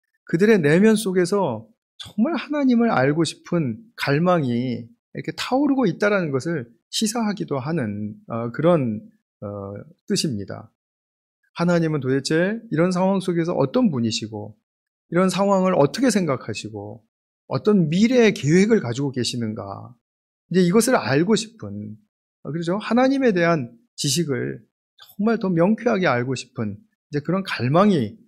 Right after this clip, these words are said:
있다라는 것입니다. 이렇게 영적 갈망이 이제 때때로 무섭게 닥치는 그런 공포스러운 또는 두려운 현실과 연결되면, 어, 그러면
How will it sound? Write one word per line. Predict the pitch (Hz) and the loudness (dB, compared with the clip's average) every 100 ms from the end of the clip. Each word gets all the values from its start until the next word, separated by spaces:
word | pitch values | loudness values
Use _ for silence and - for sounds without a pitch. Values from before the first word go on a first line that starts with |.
| _ - | _ -10
있다라는 | 120 160 143 117 117 110 | -4 -2 0 -2 -4 -4
것입니다. | 107 107 123 101 101 104 _ _ _ _ _ _ _ _ _ - _ _ _ | -8 -8 -8 -10 -12 -20 _ _ _ _ _ _ _ _ _ -20 _ _ _
이렇게 | 143 170 180 214 | -2 0 4 2
영적 | 135 165 175 190 - | 4 0 0 -2 -2
갈망이 | 120 135 165 147 127 139 135 110 - _ _ _ _ _ _ - | -4 -2 0 0 -2 -2 -2 -4 -8 _ _ _ _ _ _ -10
이제 | 120 123 120 _ | -6 -6 -8 _
때때로 | - - 247 208 165 208 196 | -6 0 4 4 4 2 0
무섭게 | 120 139 226 226 226 | -2 0 0 0 0
닥치는 | 196 131 - 165 156 151 135 | 0 -2 -4 -2 0 -2 -2
그런 | 127 131 127 | -4 -4 -6
공포스러운 | - 143 147 170 160 143 123 120 | -4 -4 0 2 2 0 0 -4
또는 | 139 139 135 | -4 -6 -6
두려운 | 127 139 156 165 160 - _ - | -2 2 4 2 -2 -10 _ -4
현실과 | 190 214 202 175 151 135 120 | 2 4 4 2 2 2 0
연결되면, | 135 160 202 185 139 117 110 117 110 104 - _ _ _ _ _ - | 0 4 4 4 2 -2 -2 -2 -4 -8 -14 _ _ _ _ _ -12
어, | 107 110 | -8 -4
그러면 | 131 143 160 160 120 | -2 0 2 2 -2